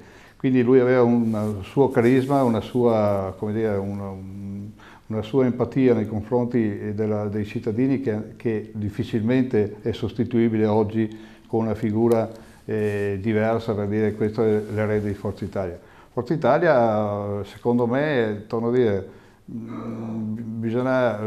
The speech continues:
lo si vedrà alle europee cosa succederà, perché fino ad allora probabilmente nessuno, neanche, neanche,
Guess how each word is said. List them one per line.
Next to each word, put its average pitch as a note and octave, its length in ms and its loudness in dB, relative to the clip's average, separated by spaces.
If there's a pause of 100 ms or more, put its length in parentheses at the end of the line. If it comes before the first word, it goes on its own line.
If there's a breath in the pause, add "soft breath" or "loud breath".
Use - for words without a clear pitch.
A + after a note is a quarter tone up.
lo A2+ 160 2
si B2+ 140 -2
vedrà B2 320 4
alle A2+ 140 4
europee A2+ 640 2
cosa G#2 220 -2
succederà, B2 840 -2
perché G#2+ 520 0
fino A2 300 -2
ad G#2 60 2
allora G#2+ 360 2
probabilmente G#2 640 -2
nessuno, G#2+ 420 -2
neanche, G#2 500 -2
neanche, A2 680 0